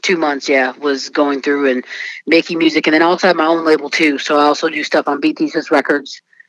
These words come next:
And I have about seven releases on that right now. Um, the latest one, uh,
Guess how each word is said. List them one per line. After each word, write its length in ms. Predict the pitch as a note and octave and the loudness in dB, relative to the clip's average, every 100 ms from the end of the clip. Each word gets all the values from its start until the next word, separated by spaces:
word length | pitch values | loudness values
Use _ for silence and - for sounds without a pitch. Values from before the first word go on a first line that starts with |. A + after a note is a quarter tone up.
| - _ | -20 _
And 500 | - D3 D3+ C#3+ C3+ | -2 2 2 0 -2
I 200 | C#3 D3 | -4 0
have 260 | C#3+ D3+ C#3+ | 2 2 0
about 380 | C#3 C#3+ C3+ - | 0 0 0 -2
seven 420 | - F3+ D#3 D#3+ | -2 0 0 -2
releases 460 | D3+ D3 D3+ D#3 D3 | -4 -2 -2 -2 0
on 160 | C#3 | 0
that 180 | C#3+ C3+ | 2 2
right 220 | C3+ C#3 | 2 0
now. 540 | C#3 C#3 C#3 C#3 C#3 - _ _ - - | 2 2 2 -2 -4 -12 _ _ -14 -2
Um, 560 | C3+ C3 B2+ B2+ B2 - _ _ _ _ - - - | 2 4 2 0 -6 -14 _ _ _ _ -16 -16 -4
the 160 | D3 | 2
latest 440 | C#3 D#3+ D#3+ D3+ - | 4 6 4 0 -2
one, 580 | D3+ D3 D3 D3 D3 - - - - - - - - | -2 0 0 -2 -6 -16 -20 -20 -20 -20 -20 -16 -4
uh, 420 | D3 C3+ C3 C3 | 2 4 4 2